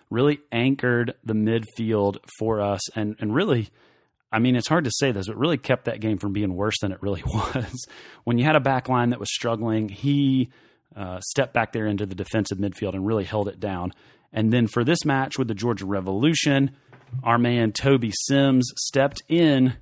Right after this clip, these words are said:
for Dalton Souter, who was out for that match, played the full ninety, looked incredible, had some amazing moments there on the defensive back line, and really, to me, I think earned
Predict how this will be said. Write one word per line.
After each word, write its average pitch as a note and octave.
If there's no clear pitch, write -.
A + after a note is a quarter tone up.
for A#2+
Dalton A#2
Souter, A2
who A2+
was G#2
out G#2+
for G#2+
that G2+
match, G2+
played A#2+
the G#2
full C3+
ninety, A2
looked A2+
incredible, C3
had A2+
some G#2
amazing C#3+
moments A2+
there G#2+
on G2+
the G#2
defensive G2+
back G2+
line, G#2
and G#2
really, C3+
to A2
me, A2
I D#3
think F3
earned A2+